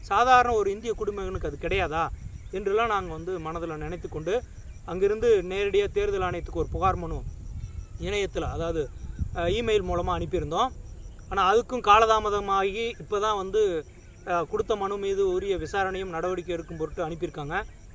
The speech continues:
பாப்போம் என்ன நடக்குதுன்னு. இருந்தாலும், அப்போ அதன் பிறகு தொடர்ச்சியா நாங்க முயற்சித்து அங்க முடியல. அப்-, என்ன நடக்குது அப்படின்னா, அங்கு ஜனநாயகம்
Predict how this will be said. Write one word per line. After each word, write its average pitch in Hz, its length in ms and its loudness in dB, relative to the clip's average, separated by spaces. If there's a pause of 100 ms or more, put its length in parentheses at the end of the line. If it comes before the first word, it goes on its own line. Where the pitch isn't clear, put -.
(100)
பாப்போம் 254 260 4
என்ன 190 200 -2
நடக்குதுன்னு. 147 460 -6 (120)
இருந்தாலும், 202 500 4 (440)
அப்போ 254 380 6
அதன் 208 360 2
பிறகு 240 480 6 (340)
தொடர்ச்சியா 262 380 2
நாங்க 214 280 2
முயற்சித்து 190 680 -2 (100)
அங்க 190 260 -4
முடியல. 170 480 0 (500)
அப்-, 160 200 -6
என்ன 302 280 4
நடக்குது 247 480 4
அப்படின்னா, 165 380 -2
அங்கு 175 240 0
ஜனநாயகம் 202 640 -2